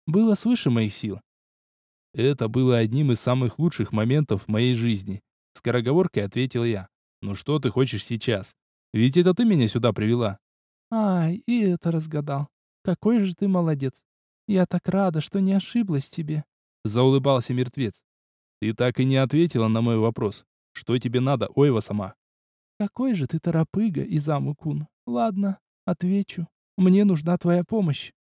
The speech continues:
«Какого плана? Снова на качелях покататься?» хмыкнул я в ответ. «А ты всё такой же наглец.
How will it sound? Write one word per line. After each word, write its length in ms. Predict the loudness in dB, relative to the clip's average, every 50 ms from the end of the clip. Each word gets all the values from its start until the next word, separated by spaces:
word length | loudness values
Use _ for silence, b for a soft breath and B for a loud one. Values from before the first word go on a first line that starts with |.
| _ _ _ _ _
«Какого 400 | -4 -4 -2 0 0 2 2 2
плана? 420 | 2 2 2 2 2 2 0 -4 -10 _ _ _ _ _ _ _
Снова 400 | -8 -2 0 2 4 4 4 4
на 120 | 4 4 4
качелях 460 | 2 2 2 2 2 2 0 0 0
покататься?» 600 | -2 -4 -2 -2 -2 -2 -2 -2 -4 -8 -20 -20 -20 _ _ _ _ _ -4
хмыкнул 320 | -2 -2 -2 -2 -2 0 0
я 160 | 2 2 0
в 60 | 0
ответ. 300 | -2 -4 -6 -8 -8 -8 _ _ _ _ _ _ _ _ _ _ -6
«А 160 | -4 -4 -4
ты 220 | -2 -2 -2 -2
всё 220 | -2 -2 -4 -4 -2
такой 340 | -2 -2 -2 0 0 0 0
же 140 | 2 2
наглец. 600 | 2 2 2 0 0 0 -2 -2 -2 -4 -8 -20